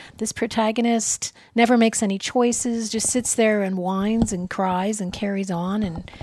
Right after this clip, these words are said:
and is a victim"? That's not interesting. You know, you won't ever say that because they don't make movies like that. They just don't, because nobody would watch them. We wanna see movies about heroes who make choices and,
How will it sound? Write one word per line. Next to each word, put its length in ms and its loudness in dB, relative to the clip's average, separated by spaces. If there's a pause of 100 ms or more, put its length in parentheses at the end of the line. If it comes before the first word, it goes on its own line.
(160)
and 160 -4
is 160 -2
a 60 -2
victim"? 520 -2
That's 280 0
not 240 -2 (260)
interesting. 760 -6 (800)
You 120 -4
know, 320 -4
you 160 -4
won't 240 -6
ever 140 -8
say 300 -4
that 180 -6
because 220 -8
they 80 -4
don't 280 -6
make 160 -6
movies 300 -8
like 160 -12
that. 240 -12 (580)
They 120 2
just 240 -8
don't, 280 -2 (360)
because 420 -2
nobody 360 -2
would 140 -8
watch 320 -10
them. 140 -14 (480)
We 200 6
wanna 260 4
see 220 -2
movies 340 -4
about 240 -8
heroes 580 -6
who 80 -10
make 240 -14
choices 760 -8
and, 340 -14